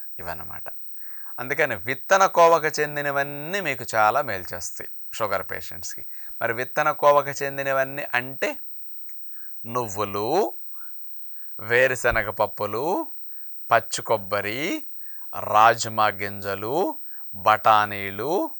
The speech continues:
శనగలు, పెసలు, బొబ్బర్లు, మరి ఇట్లాంటివన్నీ కూడా. అంటే ఇవి ప్రోటీన్ ఎక్కువ ఉంటాయి,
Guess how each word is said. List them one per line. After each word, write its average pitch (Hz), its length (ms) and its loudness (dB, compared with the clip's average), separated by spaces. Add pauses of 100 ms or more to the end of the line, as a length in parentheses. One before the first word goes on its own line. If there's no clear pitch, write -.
(340)
శనగలు, 107 1040 2 (440)
పెసలు, 107 800 0 (320)
బొబ్బర్లు, 107 920 -2 (380)
మరి 117 120 -2
ఇట్లాంటివన్నీ 120 680 0
కూడా. 101 300 -8 (360)
అంటే 135 200 -2
ఇవి 139 140 0
ప్రోటీన్ 165 560 -2
ఎక్కువ 110 340 -2
ఉంటాయి, - 260 -12